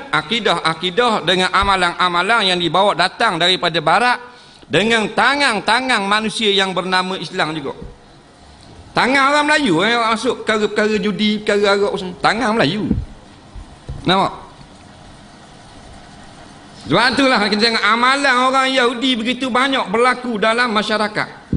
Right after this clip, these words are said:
Maksudnya, perkara-perkara yang bercanggah dengan Al-Quran dah ni, semua ni matlamat orang Yahudi. Dia tak baca kitab dia kat kita. Dia tak baca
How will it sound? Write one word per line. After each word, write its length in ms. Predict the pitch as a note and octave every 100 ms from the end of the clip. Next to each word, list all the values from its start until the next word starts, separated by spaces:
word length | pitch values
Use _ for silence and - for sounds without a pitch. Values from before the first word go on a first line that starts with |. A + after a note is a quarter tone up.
| - - - - - - - - - - - -
Maksudnya, 880 | D#3 - - C4 C4 B3+ C4+ C4+
perkara-perkara 800 | B3+ A3+ B3 B3+ B3 C4 B3+ B3+
yang 160 | B3+ B3
bercanggah 480 | A#3 A#3+ B3+ C4 G#3
dengan 240 | A#3 A#3+
Al-Quran 560 | A#3 A#3+ A#3 A#3+ A#3+ A#3+
dah 160 | A3+ A#3+
ni, 220 | A#3 C4+ B3+
semua 320 | C4 B3+ A#3
ni 160 | A#3 C4
matlamat 640 | A#3+ A#3 A#3+ C4+ C4 G#3+ B3
orang 100 | B3
Yahudi. 220 | B3 A3 B2+ - - - - - - - - - - - - - - - -
Dia 240 | G3 A#3+
tak 60 | G#3
baca 260 | F#3 - C4
kitab 320 | B3 B3 B3+ A#3+
dia 80 | C4 A#3+
kat 100 | A#3
kita. 240 | B3+ C#4 A#3 C3+ - - - -
Dia 120 | D3 A#3+
tak 120 | A3+
baca 240 | G#3+ G#3+